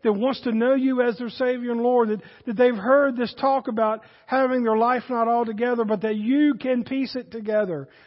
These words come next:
That, Lord, they can receive forgiveness from you, Lord. It is my prayer that, Lord, you would move in their lives.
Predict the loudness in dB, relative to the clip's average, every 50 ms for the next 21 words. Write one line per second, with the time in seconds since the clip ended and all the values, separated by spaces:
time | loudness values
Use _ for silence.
0 | _ -4 0 2 4 4 4 4 4 2 0 0 0 -2 -2 -2 -2 -4 -6 -6
1 | -6 -4 -2 -2 -2 -4 -4 -6 -8 -8 -6 -4 -4 -2 -2 -2 -4 -4 -6 -10
2 | -16 -20 _ _ _ _ -20 -2 4 4 6 6 6 4 4 2 2 2 2 4
3 | 4 2 2 0 -4 -10 -18 _ _ _ _ _ _ _ _ _ _ _ _ -20
4 | -20 _ 0 2 2 2 2 2 0 -2 -2 0 -2 -2 -4 -2 0 0 0 0
5 | -2 -4 -6 -8 -14 _ _ _ _ _ _ _ _ _ -8 -6 -2 0 2 2
6 | 2 2 0 -4 -8 -16 _ _ _ _ _ -4 -2 0 2 2 2 2 2 0
7 | 0 0 0 0 -2 -2 -2 -4 -6 -8 -12 -16 -20